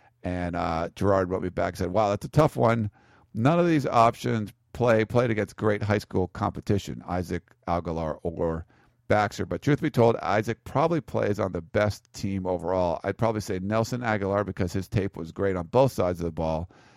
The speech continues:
Uh, we're excited about his potential as a safety well before anyone talk, talked about him playing wide out and or running back." And then we have one last question from Matthew. "Does U S C have any offers out to juco prospects?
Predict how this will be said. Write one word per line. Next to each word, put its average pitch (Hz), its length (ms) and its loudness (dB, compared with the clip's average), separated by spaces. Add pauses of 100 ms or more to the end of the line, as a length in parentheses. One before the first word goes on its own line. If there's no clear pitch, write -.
(480)
Uh, 87 220 -2
we're 101 100 2
excited 127 300 0
about 113 180 4
his 98 80 0
potential 104 400 0
as 101 160 2
a 98 60 -4
safety 110 480 -2
well 107 240 2
before 101 340 0
anyone 95 560 -2 (440)
talk, 101 200 0 (160)
talked 110 220 4
about 98 180 0
him 95 180 4
playing 92 280 -2
wide 87 320 0
out 82 240 -2 (100)
and 90 460 -6
or 73 400 -4 (960)
running 170 180 2
back." - 260 -6
And 92 80 -6
then 104 80 2
we 113 100 4
have 104 100 4
one 127 160 4
last 120 240 2
question 104 360 0
from 90 280 0
Matthew. 95 560 -2 (640)
"Does 95 200 0
U 120 120 4
S 120 120 4
C 120 160 0
have 104 260 4
any 107 160 0
offers 98 420 0
out 90 280 -2
to 98 200 -2
juco 98 480 2
prospects? 87 720 -4